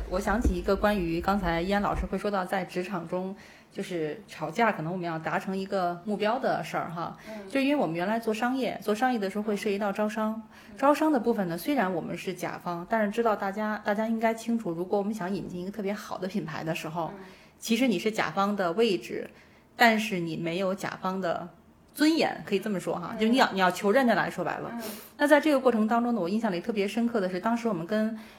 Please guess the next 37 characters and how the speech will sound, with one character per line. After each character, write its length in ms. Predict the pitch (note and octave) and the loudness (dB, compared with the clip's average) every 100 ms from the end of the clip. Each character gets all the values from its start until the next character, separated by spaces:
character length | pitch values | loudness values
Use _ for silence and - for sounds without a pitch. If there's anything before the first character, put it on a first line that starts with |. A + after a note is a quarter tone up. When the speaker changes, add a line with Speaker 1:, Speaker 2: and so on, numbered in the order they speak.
| - | 0
Speaker 1:
另 160 | A#3 | 2
外 160 | A#3 G#3 | 4 2
一 140 | F3 | 0
个 280 | F3+ G3 E3+ | 0 0 0
商 260 | E3+ G#3+ A3 | 0 -2 0
户 100 | G3+ | -4
去 140 | G3 | -4
谈 240 | G3 - E3+ | -8 -8 -10
判， 300 | - B3+ F#3 - - - | -4 -4 -4 -12 -20 -6
而 100 | G3 | 0
且 120 | A3+ | 2
当 180 | A3+ B3 | 4 4
时 200 | B3+ F3+ | 2 0
呢， 120 | F#3+ | -2
我 140 | F#3+ D#3 | 0 -2
是 140 | - | -2
从 240 | F3+ F3 G3 | -6 -8 -6
他 160 | A3+ | -4
们 180 | A3 F#3+ | -2 -2
的 300 | E3 E3+ E3+ | -4 -4 -4
管 160 | E3 D#3+ | -2 -2
市 140 | - | -2
场 160 | G#3 E3 | -2 -4
的 60 | |
负 100 | F3 | -6
责 120 | F#3+ G#3+ | 0 2
人 300 | F#3+ F3+ G#3+ | 2 0 -2
直 120 | G#3 | 0
接 140 | A3 | 0
谈 220 | A3 - F3+ | 0 -2 0
到 120 | F#3+ | 2
了 80 | F3 | 2
他 120 | G3+ | 0
们 80 | G#3 | -2
那 120 | F#3 | -2
边 200 | G3 G#3 | -2 -2
的 300 | F#3 - | 0 -2